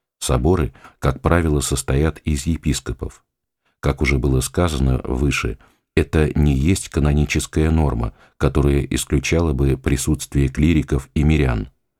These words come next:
Напротив, на Московском соборе тысяча девятьсот семнадцатого, тысяча девятьсот восемнадцатого годов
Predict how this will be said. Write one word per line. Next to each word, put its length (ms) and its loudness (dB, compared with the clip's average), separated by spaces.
Напротив, 580 0
на 100 0
Московском 540 0
соборе 440 0
тысяча 400 -4
девятьсот 460 -2
семнадцатого, 800 0
тысяча 380 -6
девятьсот 420 -4
восемнадцатого 720 -2
годов 400 -2